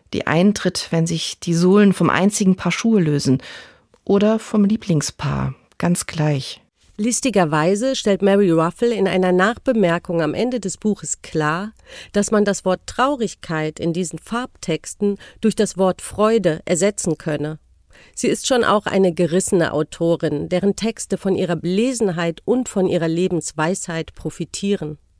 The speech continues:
Speaker 2: In zum Beispiel Frank erzählt sie auf knappem Raum von einem sehr hellen und sehr faulen Schüler namens Frank, der nicht lesen möchte und von seinem Lehrer ausgerechnet mit Melvilles Bartleby der Schreiber dazu überredet werden soll.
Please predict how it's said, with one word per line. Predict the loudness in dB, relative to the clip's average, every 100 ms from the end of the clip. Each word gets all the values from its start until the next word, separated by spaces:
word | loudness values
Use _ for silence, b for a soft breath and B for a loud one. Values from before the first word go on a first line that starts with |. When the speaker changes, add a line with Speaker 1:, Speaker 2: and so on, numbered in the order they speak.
| _ B B B
Speaker 2:
In | 2 4 4 2 -4
zum | 2 4
Beispiel | 4 2 0 -2
Frank | -2 0 2 2 0 -6 -6
erzählt | -6 -2 -2 -2
sie | -4
auf | -6 -4
knappem | -4 -4 -2 -4
Raum | 0 0 0 -2 B B B
von | -2 0
einem | 4 4 4
sehr | 4 2
hellen | 2 2 2 0 0
und | -2
sehr | 0 -2
faulen | -2 -2 0 0 0
Schüler | -4 -2 0 0 0
namens | 0 2 0 -4
Frank, | -6 -4 -4 -6 -10 -20 B B
der | 2
nicht | 2 2 0
lesen | 0 2 2
möchte | 2 0 -4 -4
und | -4
von | -2 0
seinem | 2 2
Lehrer | 2 2 0 -4 -4
ausgerechnet | -2 -2 -2 -2 -2 -4 -6 -6 -4
mit | -4
Melvilles | 0 2 2 0 0 -2 -6
Bartleby | -6 -2 -2 -2 -6 -4 -4
der | -4 -6
Schreiber | -6 -2 -2 -2 -6 -8 B B B
dazu | -2 0
überredet | -2 0 2 2 0 -4 -4
werden | -4 -2 -2
soll. | -2 -4 -6